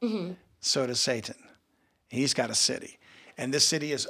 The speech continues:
Speaker 2: over humanity, or the sea, if you will. Okay?
Speaker 1: Mm-hmm.
Speaker 2: So remember we saw that beast in chapter thirteen rise up out of the sea?
Speaker 1: Yes.
Speaker 2: Seven heads, ten horns, on and on. Well, we see him again in chapter seventeen of Revelation.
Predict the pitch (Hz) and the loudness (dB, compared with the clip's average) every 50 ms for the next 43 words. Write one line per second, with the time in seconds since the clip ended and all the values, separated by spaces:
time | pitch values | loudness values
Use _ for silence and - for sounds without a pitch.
0 | - - 160 160 165 151 156 156 139 117 160 156 147 147 143 147 147 147 147 139 | 0 2 2 4 4 4 4 4 4 4 2 0 0 0 2 2 4 4 4 2
1 | 131 120 - 123 113 117 - 127 131 127 123 127 127 120 - - 160 139 120 117 | 2 0 -2 -6 -6 -6 -4 -2 -2 -2 -2 -2 0 2 2 2 2 0 -4 -8
2 | 117 113 113 - - 120 107 107 - - - - - _ _ _ _ _ _ _ | -10 -12 -12 -10 -10 -10 -10 -10 -14 -14 -16 -18 -20 _ _ _ _ _ _ _
3 | _ _ - - 110 - 127 117 113 123 135 - _ - 233 220 202 196 180 180 | _ _ -12 -10 -8 -4 -4 -4 -4 -4 -8 -12 _ -6 -6 -4 -2 -2 -4 -4
4 | - - - - - - - - 180 165 156 156 151 151 147 147 - - _ _ | -6 -10 -10 -6 -2 2 4 6 8 8 8 8 6 4 2 -2 -6 -14 _ _
5 | - 147 151 156 165 165 170 175 170 175 165 - - 175 160 156 156 147 143 139 | 0 2 4 4 6 4 6 6 6 6 8 8 10 10 10 10 10 8 6 6
6 | 147 151 151 147 - 147 139 - - 143 139 - 143 127 - 151 147 139 - 143 | 4 4 4 4 4 4 4 6 6 4 4 4 -2 -2 2 2 2 2 2 2
7 | 139 131 131 131 135 135 135 139 - - - 135 127 127 135 139 143 151 143 - | 4 4 6 4 4 4 2 2 0 0 2 4 4 6 4 4 4 4 6 6
8 | - 165 165 175 185 202 202 - 190 202 - - - - - - 151 139 131 139 | 6 6 4 2 2 0 -2 -2 -2 -2 -2 -4 -4 0 2 6 6 6 6 6
9 | 131 143 151 165 170 165 - - - - - 147 127 120 117 131 151 156 156 156 | 6 6 6 6 4 0 -2 -6 -4 -4 -2 0 0 2 2 2 4 4 2 2
10 | - - - - - 117 123 120 127 147 175 185 190 - - - - - - - | 0 -2 -2 -4 -4 -2 0 4 6 8 8 8 6 4 -4 -12 -14 -14 -14 -4
11 | - - 131 127 123 127 117 - - 160 156 160 165 151 135 160 160 151 139 131 | 0 2 4 4 6 6 6 6 6 6 6 6 6 6 4 4 4 6 6 4
12 | 127 - 139 127 120 - - 117 - - - - - 226 220 214 175 131 117 113 | 4 4 4 2 0 0 0 2 4 6 6 8 8 8 8 8 6 4 0 0
13 | - - 117 117 107 104 117 117 127 120 117 110 107 110 110 110 107 101 - - | -2 -4 -6 -6 -6 -6 -6 -4 -4 -2 -2 -2 -4 -6 -6 -4 -2 0 0 0
14 | 139 160 156 160 | 0 -2 -4 -6